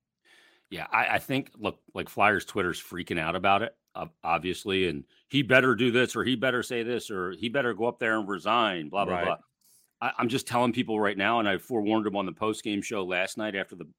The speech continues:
Speaker 1: after the game, and forewarned them on the Flyers Daily Pod today, that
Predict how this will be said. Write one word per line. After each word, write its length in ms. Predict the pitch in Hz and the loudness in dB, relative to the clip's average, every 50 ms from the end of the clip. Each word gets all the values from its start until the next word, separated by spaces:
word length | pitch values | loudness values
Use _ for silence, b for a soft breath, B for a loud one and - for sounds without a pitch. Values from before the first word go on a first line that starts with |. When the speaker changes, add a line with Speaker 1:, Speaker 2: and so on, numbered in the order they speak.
| _ | _
Speaker 1:
after 220 | - 92 92 - 107 | -6 -6 -4 -4 -6
the 80 | 90 | -6
game, 320 | 85 78 90 92 104 120 123 - _ _ _ _ _ _ _ - | -4 -2 0 0 0 -2 -4 -8 _ _ _ _ _ _ _ -6
and 200 | 90 92 92 92 | -4 -4 -4 -4
forewarned 360 | - 107 107 101 110 110 101 | -2 -2 0 2 2 2 2
them 100 | 101 95 | 2 0
on 280 | 98 92 92 90 87 95 - | 0 0 0 0 -2 -6 -10
the 140 | 98 87 82 | -12 -12 -8
Flyers 360 | - 123 101 98 95 92 82 | -4 0 2 2 2 0 0
Daily 280 | - 95 92 92 98 92 | 0 0 0 0 0 -2
Pod 240 | 82 98 95 90 | -2 -4 -4 -4
today, 260 | - - 92 92 110 120 | -6 -6 -6 -4 -4 -4
that 160 | 110 90 | -6 -8